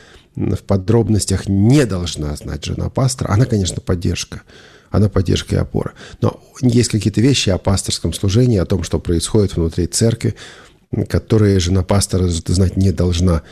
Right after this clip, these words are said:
для своего же спокойствия. Вот, вот реально для своего же спокойствия. Ей будет проще, если она этого не будет знать. И другим людям будет проще. А, но это в каждой семье решается по-своему. Не, не наше дело.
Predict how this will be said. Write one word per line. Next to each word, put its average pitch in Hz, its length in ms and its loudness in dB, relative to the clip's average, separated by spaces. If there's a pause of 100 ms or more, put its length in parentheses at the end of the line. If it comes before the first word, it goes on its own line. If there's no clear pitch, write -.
(640)
для 123 240 4
своего 123 320 2
же 98 60 0
спокойствия. - 640 -6 (360)
Вот, 127 200 -4
вот 131 180 0
реально 131 480 2
для 90 240 -2
своего 85 320 -4
же 76 100 -4
спокойствия. - 600 -6
Ей 139 140 4
будет 98 220 -2
проще, - 400 -2
если 80 140 -4
она 101 180 2
этого 90 240 -4 (480)
не 87 140 0
будет 80 240 2
знать. - 240 -4
И 226 80 4
другим 151 360 2
людям 92 320 0
будет 87 180 -4
проще. - 360 -4 (480)
А, 92 140 0
но 95 400 4
это 135 180 2
в - 60 -6
каждой 92 300 0
семье 101 300 2
решается 90 440 -2
по-своему. 90 560 0
Не, 92 480 -2
не 92 180 2
наше 92 340 2
дело. 90 360 -2